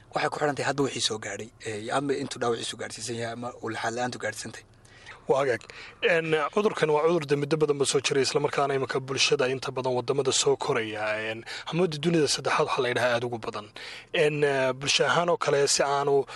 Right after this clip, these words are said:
Speaker 2: dee naafadaasna ugu keenin, isla markaana ama safmarkan ha noqdo ama kan kaleba ha noqde. Een, eh, maxaa inta badan, eh, tallaabooyin muhiim ah inay qaadaan ee noloshiisa ay wataan amaba ay uga hortaagaan baalki?
Speaker 1: Een, horta talooyin badan baan soo jeedin lahaa. Talo waxaan u soo jeedin lahaa howlwadeennada caafimaadka,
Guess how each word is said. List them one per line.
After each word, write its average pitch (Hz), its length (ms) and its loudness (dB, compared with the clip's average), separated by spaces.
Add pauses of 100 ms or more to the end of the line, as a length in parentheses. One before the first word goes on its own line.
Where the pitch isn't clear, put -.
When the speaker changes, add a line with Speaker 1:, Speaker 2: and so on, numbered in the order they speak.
(240)
Speaker 2:
dee 131 300 4
naafadaasna 131 640 2
ugu 131 160 -6
keenin, 123 440 -2
isla 131 220 -4
markaana 127 480 0 (300)
ama 208 160 2
safmarkan 202 480 2
ha 160 60 2
noqdo 135 240 2
ama 139 120 0
kan 151 160 -2
kaleba 131 240 2
ha 131 60 2
noqde. 113 340 -4 (380)
Een, 143 240 0
eh, 127 420 0
maxaa 151 720 0
inta 151 220 0
badan, 131 460 -2
eh, 127 380 -2
tallaabooyin 135 540 2
muhiim 127 280 -4
ah 127 60 0
inay 117 140 -2
qaadaan 113 420 -4
ee 110 180 -6 (340)
noloshiisa 135 500 2
ay 120 80 2
wataan 120 320 -2
amaba 120 240 0
ay 117 80 2
uga 120 160 2
hortaagaan 113 400 -4
baalki? - 320 -6 (480)
Speaker 1:
Een, 135 320 2
horta 147 540 0
talooyin 156 320 4
badan 143 180 2
baan 131 120 2
soo 131 140 0
jeedin 127 300 -2
lahaa. 131 220 0
Talo 151 180 2
waxaan 151 180 0
u 139 40 -2
soo 147 120 2
jeedin 131 280 0
lahaa 113 180 -2
howlwadeennada 117 400 0
caafimaadka, 123 480 -2